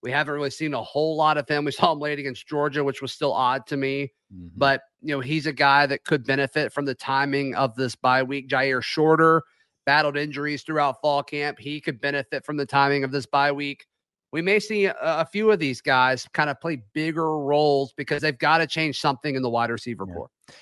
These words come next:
Speaker 2: And because you got guys who are day-to-day, like Javarius Johnson may or may not play Saturday.
Speaker 1: Yeah.
Speaker 2: Um,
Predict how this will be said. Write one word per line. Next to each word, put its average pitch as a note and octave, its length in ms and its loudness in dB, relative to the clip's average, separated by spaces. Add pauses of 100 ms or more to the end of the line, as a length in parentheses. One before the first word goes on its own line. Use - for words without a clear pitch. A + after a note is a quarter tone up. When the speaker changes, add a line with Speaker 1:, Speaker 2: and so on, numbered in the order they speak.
(140)
Speaker 2:
And E3+ 200 6
because D3+ 260 4
you B2+ 80 4
got C3+ 180 8
guys B2+ 300 6
who C#3 100 2
are A#2+ 100 4
day-to-day, A2 680 4
like G#2 200 -2
Javarius B2 480 4
Johnson B2+ 540 2
may A2+ 180 6
or B2 100 4
may A#2+ 180 2
not A#2 260 0
play B2+ 220 0
Saturday. B2+ 680 2 (220)
Speaker 1:
Yeah. A#2+ 220 0
Speaker 2:
Um, G#2 460 0